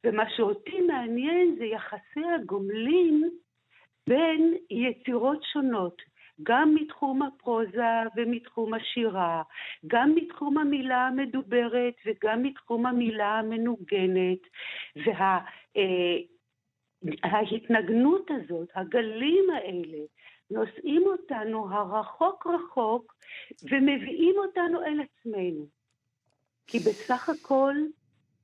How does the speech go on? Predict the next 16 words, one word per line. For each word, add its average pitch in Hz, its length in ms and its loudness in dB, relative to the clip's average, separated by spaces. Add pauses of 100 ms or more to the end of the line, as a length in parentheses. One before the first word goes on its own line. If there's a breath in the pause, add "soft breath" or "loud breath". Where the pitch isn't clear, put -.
היצירות 202 1300 0
האלה, 226 440 2 (360)
גם 254 220 4
מכתב 240 360 0 (120)
קטן 185 400 -8
לאמא 160 500 -6 (600 soft breath)
וגם 226 420 2 (220)
ספינה 247 420 -2
לאמריקה, 170 840 -6 (680 soft breath)
נכתבו, 247 1040 2
יש 254 260 -2
להן 311 320 4
מכנה 220 420 -2
משותף 294 720 -2 (180)
אחד, 202 460 0 (720)
ששתיהן 247 1120 2